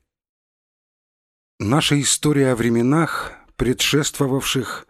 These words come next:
принятию христианства, темна и наполнена сказаниями, за которыми нельзя признать несомненной достоверности. Этому причиною то, что наши первые летописцы писали не раньше второй половины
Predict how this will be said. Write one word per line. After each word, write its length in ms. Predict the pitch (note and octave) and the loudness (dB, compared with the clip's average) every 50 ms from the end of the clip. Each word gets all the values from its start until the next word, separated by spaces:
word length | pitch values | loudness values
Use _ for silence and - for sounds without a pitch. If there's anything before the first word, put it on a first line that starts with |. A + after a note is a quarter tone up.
| _ _ _ | _ _ _
принятию 560 | - A#2 A2 A2 A#2+ C3 B2+ - - G#2+ G2+ | -4 -2 0 0 0 0 0 -2 -2 -2 -2
христианства, 1000 | - - G#2+ G2 - - - G#2+ A#2 C#3 D3 B2 - - - - B1+ A#1 - - _ _ _ _ _ _ _ _ | -2 -2 -2 -2 -2 -2 -2 0 0 0 0 0 -2 -4 -4 -4 -6 -6 -6 -8 _ _ _ _ _ _ _ _
темна 500 | - - C#3 A#2+ A#2 A#2 B2 C#3 D#3 D3+ - | -2 0 0 2 2 2 2 2 0 0 -2
и 80 | - B2+ | -2 -2
наполнена 640 | A#2+ A#2+ A2+ - - C3+ C3+ B2 A#2+ A#2+ A#2 A2 | 0 0 -2 -2 -2 -2 0 0 -2 -2 -4 -4
сказаниями, 840 | - - - B2 A#2 A2+ C3 A2 E2 C#2 B1+ A1 G#1+ A1 G#1+ - - _ _ _ - - - - - | -4 -4 -4 -4 -4 -2 -2 -4 -4 -6 -6 -8 -10 -10 -12 -14 -16 _ _ _ -20 -20 -20 -10 -4
за 180 | F#2+ F#2+ B2 | 0 0 2
которыми 340 | - C3 - D3+ C3+ C3 C3 | 2 2 2 4 4 4 4
нельзя 360 | C#3 D3 C3 A#2+ G#2+ D3 D#3+ | 2 2 0 2 2 2 2
признать 500 | D3 B2+ B2 A2 A2 C3 C#3+ C3+ B2 - - - - - - - | 2 2 0 2 2 2 2 2 -2 -4 -10 -16 -18 -14 -6 -2
несомненной 720 | B2+ C3 B2+ - - C3 A#2 A#2 A#2+ B2+ A#2 A2 A2 G#2 G2 | 0 0 2 2 2 2 2 2 2 2 2 0 0 0 0
достоверности. 920 | F#2+ G2+ - - - G#2+ G2 G2+ F2+ - A#1 - - - - - - - _ _ _ _ _ _ _ _ _ _ _ _ _ _ _ - | -2 -2 -2 -2 -2 -2 0 0 -2 -4 -6 -8 -8 -8 -8 -10 -14 -16 _ _ _ _ _ _ _ _ _ _ _ _ _ _ _ -4
Этому 320 | C3+ C3+ - B2+ B2 B2 - | -2 0 2 2 2 2 2
причиною 520 | - B2 A#2 - - C#3 A#2 A2+ A2 G#2 | 0 0 0 0 2 2 4 4 2 2
то, 300 | - - C#3+ C3 G2 - - - - - - - | 2 4 2 2 2 0 -6 -14 -20 -20 -14 -8
что 240 | - - - - B2+ | -8 -4 0 0 2
наши 260 | A#2+ B2+ B2 - - | 2 2 0 0 -2
первые 420 | G#2+ - D3+ D3+ C#3 B2+ A#2+ B2 A#2+ | 0 2 2 2 4 4 2 2 2
летописцы 680 | A#2 A#2 - B2+ A#2+ - D#3 D#3+ C3 - - - A2+ - | 2 0 0 0 0 0 0 0 0 0 -2 -2 -2 -2
писали 640 | - A#2 - - - C#3+ C3+ B2+ B2 B2 B2 - | -2 -2 -2 2 2 2 2 2 0 0 0 0
не 200 | - B2+ C3 B2+ | 2 2 2 2
раньше 360 | A#2+ A#2+ C#3 C#3+ C3+ - - B2+ | 4 2 2 2 2 0 -2 -2
второй 400 | - - - A#2+ A#2 C#3 D3 C3+ | -2 0 0 2 4 4 2 2
половины 640 | - B2 A#2 A#2 A#2 A2 C3 D3+ D3+ D3 D3 C#3 | 0 0 0 2 2 2 2 2 4 2 2 0